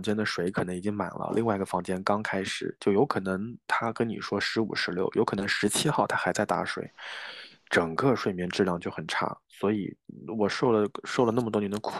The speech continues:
我就不想再这样了。我今年看到那个通知之后，立刻订酒店，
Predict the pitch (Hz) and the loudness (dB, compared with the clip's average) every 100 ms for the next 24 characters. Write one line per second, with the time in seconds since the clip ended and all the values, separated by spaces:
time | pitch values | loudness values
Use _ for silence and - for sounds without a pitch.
0 | - 92 95 101 147 - 82 90 92 95 | -6 -4 0 0 2 0 0 0 2 2
1 | 90 90 - - 98 - 131 113 107 - | 2 -2 -2 0 0 2 0 2 0 2
2 | 113 104 95 120 117 - 113 - 92 78 | 2 2 0 -2 -4 -4 -6 -2 2 4
3 | 147 - - 104 101 - - - | 2 4 2 4 2 -2 -4 -4